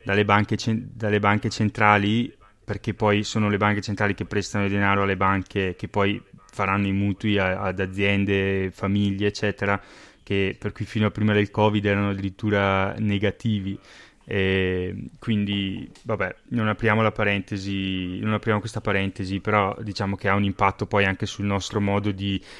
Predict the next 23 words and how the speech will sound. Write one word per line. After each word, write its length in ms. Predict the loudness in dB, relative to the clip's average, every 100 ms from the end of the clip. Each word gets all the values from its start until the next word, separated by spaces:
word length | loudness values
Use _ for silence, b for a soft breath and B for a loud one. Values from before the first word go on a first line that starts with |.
| B
di 140 | -8 -2
concepire 560 | 0 2 0 2 4
la 100 | 6
realtà 540 | 6 4 6 6 8 4
di 140 | -4
fatto. 560 | -4 2 2 0 -6 -6 B B B -4
Eh, 1200 | 0 2 2 2 0 0 -2 -2 -2 -6 -8 -12 0
e 140 | 6
anzi, 520 | 6 6 2 -2 -2
cioè, 260 | -2 -4 -4
spesso 680 | -2 2 2 2 4 6 4
alcune 400 | 0 -2 -2 0
politiche, 920 | 0 0 0 -4 -2 2 4 2 -2
mh, 400 | -8 -8 -6 -8 -10 -16 -20 -8
economiche 1000 | -6 0 2 4 6 4 2 2 -2 0
e 80 | -2
sociali 760 | -2 0 6 8 8 4 2
ruotano 440 | 2 0 0 -4
proprio 440 | 0 0 0 -2 -2
attorno 520 | -4 -2 0 0 0
anche 440 | 0 -2 -2 -2 -4 B B B
al, 360 | -2 0 2 2
al, 1500 | 2 0 -2 -4 -6 -4 -2 -4 -4 -4 -8 -10 -12 -12